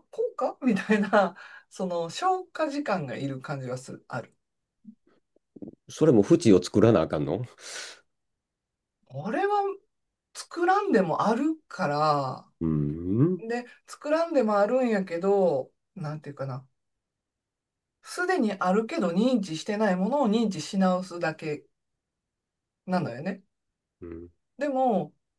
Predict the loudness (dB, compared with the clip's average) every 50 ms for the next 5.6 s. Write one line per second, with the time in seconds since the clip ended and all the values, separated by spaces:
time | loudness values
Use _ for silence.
0 | _ _ _ -6 -2 0 0 -2 -2 -6 -8 -4 -2 0 2 2 0 -2 -4 -6
1 | -2 0 0 0 0 -4 -8 _ _ _ _ _ _ _ _ _ _ _ _ _
2 | _ _ _ _ _ _ _ _ _ _ _ _ _ _ _ _ _ _ _ _
3 | _ _ _ _ _ _ _ _ _ _ _ _ _ _ _ _ _ _ -2 0
4 | 0 0 0 -4 -8 -8 -6 -6 -6 -6 -8 -8 -8 -8 -10 -12 -14 -16 -16 -16
5 | -4 -2 -2 -2 -2 -6 -6 -6 -8 -8 -8